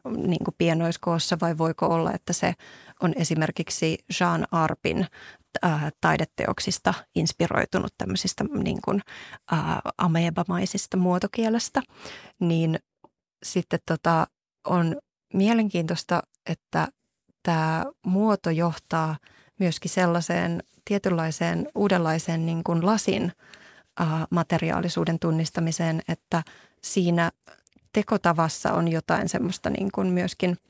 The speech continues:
erityistä. Ää, nämä alkuperäiset aaltomaljat siis puhallettiin ja edelleen joskus edelleen puhalletaan puumuotteihin, jolloin siihen pintaan tulee tällaista väreilyä. Jos tämä tehdään, ää,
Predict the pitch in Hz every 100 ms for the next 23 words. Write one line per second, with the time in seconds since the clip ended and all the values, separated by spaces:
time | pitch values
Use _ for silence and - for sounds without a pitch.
0 | _ _ _ _ - _ - - 202 101
1 | - 175 - - 175 - - - - -
2 | 165 156 156 - 180 170 165 - - 196
3 | 190 - 180 175 - 175 170 170 165 165
4 | 165 - 170 - 180 175 160 - - 160
5 | 165 180 180 170 170 165 165 - 170 -
6 | 165 165 165 180 180 170 160 - 185 -
7 | - - - - 233 202 165 160 - -
8 | 160 175 170 147 170 160 160 170 170 -
9 | 202 190 175 - - 160 165 160 - 160
10 | - 175 175 175 165 - - - - -
11 | - - - - 165 - - _ - -
12 | 170 165 180 170 170 170 165 - _ _
13 | _ _ _ _ _ _ - 170 160